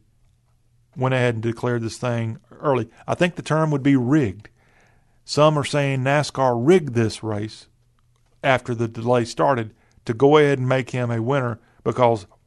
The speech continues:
Bubba Watson had raced a hundred and forty-three times before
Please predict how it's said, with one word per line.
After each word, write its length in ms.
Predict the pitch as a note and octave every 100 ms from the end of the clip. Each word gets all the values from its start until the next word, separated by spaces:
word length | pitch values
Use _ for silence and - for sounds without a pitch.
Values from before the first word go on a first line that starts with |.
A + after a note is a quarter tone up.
| _ _ _ -
Bubba 280 | C#3 D3+ D3
Watson 380 | D3 C#3+ - A#2
had 140 | A#2
raced 560 | A#2 B2+ A#2+ - - _ _ _ _ _ _ _ -
a 100 | B2
hundred 380 | - B3 C#4 G#3+
and 180 | G3
forty-three 540 | - B3 A3 F#3 G3+ G#3
times 440 | - G#3+ G3 D#3
before 640 | - C#3+ A3 G3 C3 B2+